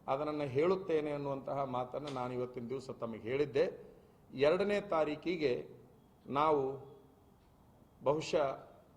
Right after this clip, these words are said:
ಒಂದು ಸಭೆಯನ್ನ ಮಾಡ್ತೇವೆ. ಆ ಸಭೆ ಬಹುಶಃ ಧಾರವಾಡದಲ್ಲಿ ನಡೀತದೆ ಅಂತಕ್ಕಂಥದ್ದು.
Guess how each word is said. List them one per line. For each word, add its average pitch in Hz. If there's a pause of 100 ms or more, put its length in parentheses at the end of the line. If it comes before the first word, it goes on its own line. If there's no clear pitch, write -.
(160)
ಒಂದು 156
ಸಭೆಯನ್ನ 151 (680)
ಮಾಡ್ತೇವೆ. 135 (800)
ಆ 135
ಸಭೆ 165 (380)
ಬಹುಶಃ 165
ಧಾರವಾಡದಲ್ಲಿ 156
ನಡೀತದೆ 131
ಅಂತಕ್ಕಂಥದ್ದು. 117